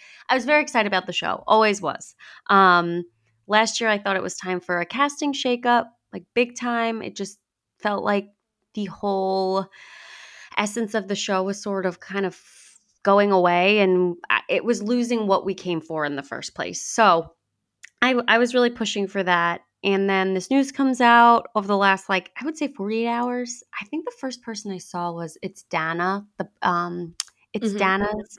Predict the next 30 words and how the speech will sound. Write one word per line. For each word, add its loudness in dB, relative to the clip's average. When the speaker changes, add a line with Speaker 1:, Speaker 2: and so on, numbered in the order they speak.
Speaker 2:
Mm-hmm. -10
Speaker 1:
Uh, 2
she -8
had -8
posted -12
on -4
TikTok -4
and -2
it, -2
like, -4
blew -2
up 2
that -6
she -4
had, 0
like, -8
heard -4
about -2
this -6
and -12
she's -16
pretty -8
positive. -4
So -8
I 0
kinda -2
waited. -2
I'm 0
a 4
waiter 0